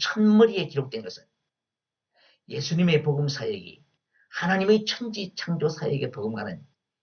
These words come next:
인류 구원을 위한 재창조 사역임을 암시하며 그것을 강조한 것이라고 볼 수 있습니다.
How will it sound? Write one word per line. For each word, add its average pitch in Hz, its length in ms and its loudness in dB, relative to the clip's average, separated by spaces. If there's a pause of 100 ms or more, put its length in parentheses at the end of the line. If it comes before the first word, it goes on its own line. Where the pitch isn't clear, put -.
(120)
인류 123 600 -10
구원을 147 460 -2
위한 123 300 -2 (300)
재창조 202 800 0
사역임을 117 600 -2
암시하며 107 520 -6 (340)
그것을 180 480 -8 (260)
강조한 113 520 -14
것이라고 107 520 -12
볼 - 180 -20
수 - 340 -16
있습니다. - 360 -20